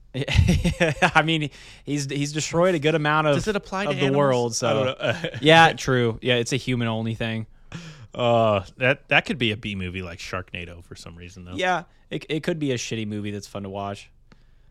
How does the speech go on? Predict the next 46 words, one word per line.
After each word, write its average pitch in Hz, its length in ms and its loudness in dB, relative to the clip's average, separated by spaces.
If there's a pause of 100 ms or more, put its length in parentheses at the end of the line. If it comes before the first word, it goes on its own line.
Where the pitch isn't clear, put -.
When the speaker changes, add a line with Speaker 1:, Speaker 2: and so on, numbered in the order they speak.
(800)
Speaker 2:
I'd 120 120 -4
like 131 160 -4
to 110 100 -12
see - 180 -8
one 107 280 -6
where 101 120 -6
they 101 100 -4
bring 101 300 -8
back 104 240 -4
the - 180 -12
O 104 140 -8
G 101 320 -10
Tim 101 220 -10
Allen 101 300 -8
Santa 95 320 -10
Claus 92 380 -10
doing 92 280 -12
good, 95 220 -8
and 95 120 -10
then 90 140 -14
Krampus 95 540 -12
is 92 100 -16
also 92 360 -14
around. 92 480 -12
Speaker 1:
Just 120 220 -6
trying 117 200 -2
to 110 60 -6
fuck - 400 -4
shit 120 260 -4
Speaker 2:
And 113 100 -2
Speaker 1:
up. 110 140 0
Speaker 2:
they 117 60 -2
just 107 140 -6
show, 104 380 -4
like, 95 240 -8
the 101 120 -6
light 98 340 -4
and 101 180 -14
dark 95 420 -8
all 101 220 -4
going 98 280 -6
on 95 220 -8
at 95 100 -10
the - 80 -18
same 92 420 -10
time. 92 440 -10